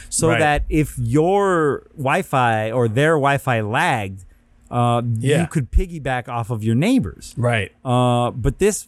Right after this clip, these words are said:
Speaker 1: that's, like, not what most people would want.
Speaker 2: Yeah.
Speaker 1: But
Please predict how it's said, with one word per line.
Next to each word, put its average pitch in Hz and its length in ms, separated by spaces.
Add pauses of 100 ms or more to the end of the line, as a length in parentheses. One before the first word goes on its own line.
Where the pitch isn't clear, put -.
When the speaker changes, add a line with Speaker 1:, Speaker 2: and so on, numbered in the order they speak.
Speaker 1:
that's, 175 440
like, 123 520 (180)
not 135 340 (140)
what 127 240
most 120 380
people 110 300
would 101 120
want. 113 500 (400)
Speaker 2:
Yeah. 110 280
Speaker 1:
But 143 280